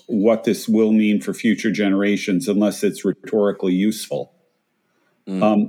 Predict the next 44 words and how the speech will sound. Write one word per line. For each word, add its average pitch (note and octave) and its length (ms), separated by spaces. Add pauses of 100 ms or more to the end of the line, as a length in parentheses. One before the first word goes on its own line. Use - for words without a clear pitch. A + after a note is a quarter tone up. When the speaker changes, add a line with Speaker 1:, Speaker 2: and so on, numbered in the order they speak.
(140)
Speaker 1:
what C3+ 120
I'm, B2+ 160
what B2 200
I'm B2 140
struck - 420
by G#2+ 240
there F#2 440
is G#2 640
that, G#2 440 (380)
you B2 240
know, B2+ 40
when B2 120
you A#2+ 100
compare D#3 460
this C3+ 240
to A2+ 80
Christianity, G#2+ 1040
and G2+ 140
I'm G2+ 140
using G#2 440
that G2 180
in G2 100
the F#2+ 60
broadest G2 420
sense F#2 280
of D#2 80
the G2 80
word, F2+ 260 (260)
you - 120
do F3+ 120
have C3 260
Jesus B2+ 440
saying, A#2 200
"Don't A#2+ 180
worry A2+ 160
about F#2+ 240
tomorrow G#2+ 360
because F#2 260
tomorrow G#2+ 260
will F#2 80
take F#2+ 200
care E2+ 240
of D2+ 80
itself." D#2 520